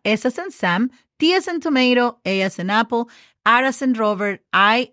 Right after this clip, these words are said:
as in, uh, igloo with an accent,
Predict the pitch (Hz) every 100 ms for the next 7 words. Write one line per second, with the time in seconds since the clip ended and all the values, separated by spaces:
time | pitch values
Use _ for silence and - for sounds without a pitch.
0 | - 196 208 247 247 247 _ 190 196 190
1 | 180 - 339 302 247 226 185 214 233 247
2 | 226 190 - 175